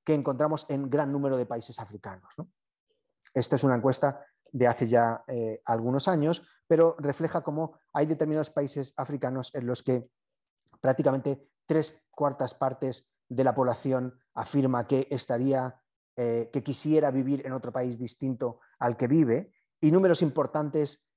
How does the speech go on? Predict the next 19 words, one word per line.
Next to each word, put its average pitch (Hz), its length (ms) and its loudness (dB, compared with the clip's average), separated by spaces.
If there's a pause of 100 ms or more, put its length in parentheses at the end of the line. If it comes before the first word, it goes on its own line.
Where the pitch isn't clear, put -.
(120)
eh, 135 180 -4
han 151 340 0
planificado 139 880 -2 (320)
o 120 120 -4
están 143 260 -2
planificando, 120 880 -4
eh, - 100 -20 (800)
tratar 143 440 2
de 139 140 6
emigrar 123 500 -2 (180)
en 127 160 -2
los 117 160 -4
próximos 110 520 -6
años, 95 340 -14
¿no? 175 160 -4 (200)
Obviamente 131 400 6
esto 135 240 2
obedece 127 680 2
a 127 340 -2